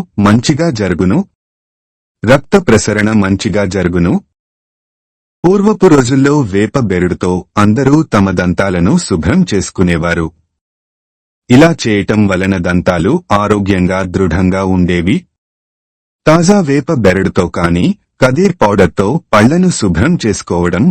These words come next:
మంచిదని ఆయుర్వేద నిపుణులు అంటున్నారు. ఈ వీడియోలో చెప్పిన ప్రతి చిట్కా శాస్త్రీయమైన ఆయుర్వేద ఆధారాలపై ఆధారపడింది. అయితే మీకు గణనీయమైన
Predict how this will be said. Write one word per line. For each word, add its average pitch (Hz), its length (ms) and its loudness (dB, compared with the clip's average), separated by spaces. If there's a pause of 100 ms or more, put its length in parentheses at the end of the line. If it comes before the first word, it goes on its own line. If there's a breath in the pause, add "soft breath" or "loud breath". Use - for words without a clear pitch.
మంచిదని 92 540 -2 (160)
ఆయుర్వేద 87 480 -2 (160)
నిపుణులు 87 540 0
అంటున్నారు. 85 520 -2 (1300)
ఈ 156 180 4
వీడియోలో 190 520 0
చెప్పిన 104 440 0
ప్రతి 98 360 0 (120)
చిట్కా 107 340 0
శాస్త్రీయమైన 87 840 -2 (160)
ఆయుర్వేద 85 420 -2 (340)
ఆధారాలపై 95 640 -2 (140)
ఆధారపడింది. 90 840 -2 (1200)
అయితే 147 340 2
మీకు 110 420 0
గణనీయమైన 107 640 0